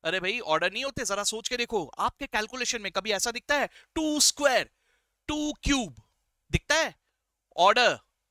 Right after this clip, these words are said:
यानी power is an order, ठीक है? रूट कभी-कभी दिखता है, that is an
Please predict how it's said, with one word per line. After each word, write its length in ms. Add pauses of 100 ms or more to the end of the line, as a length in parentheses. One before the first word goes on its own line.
(220)
यानी 440 (280)
power 560 (140)
is 200
an 180 (320)
order, 460 (680)
ठीक 120
है? 160 (300)
रूट 580 (280)
कभी-कभी 280
दिखता 220
है, 240 (160)
that 240
is 180
an 200